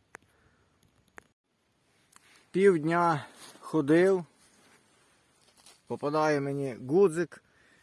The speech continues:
і одразу ж за гудзиком п'ять динаріїв і ця шняга.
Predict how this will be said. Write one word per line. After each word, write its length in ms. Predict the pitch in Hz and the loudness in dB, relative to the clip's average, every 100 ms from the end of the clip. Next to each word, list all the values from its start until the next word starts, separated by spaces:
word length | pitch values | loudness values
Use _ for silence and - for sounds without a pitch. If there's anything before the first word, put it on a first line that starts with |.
| _ _ | _ _
і 140 | - 170 | -4 -2
одразу 560 | 180 160 175 170 147 | -2 0 2 2 0
ж 60 | 139 | -4
за 140 | 131 | -2
гудзиком 580 | 143 170 151 143 135 131 | -2 -4 -6 -6 -8 -8
п'ять 280 | - 147 127 | -4 -2 -2
динаріїв 680 | 135 139 139 131 123 120 120 | -6 -6 -4 -2 -4 -6 -8
і 100 | 113 | -8
ця 180 | 123 | -10
шняга. 480 | 113 120 98 87 80 | -10 -10 -10 -10 -14